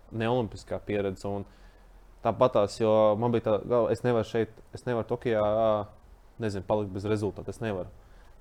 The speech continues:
Un, um, nedaudz bija bail varbūt riskēt,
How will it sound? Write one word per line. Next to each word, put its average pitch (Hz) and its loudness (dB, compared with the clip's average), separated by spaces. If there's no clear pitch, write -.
Un, 104 -6
um, 110 -2
nedaudz 147 4
bija 131 0
bail 135 6
varbūt 117 -2
riskēt, - -4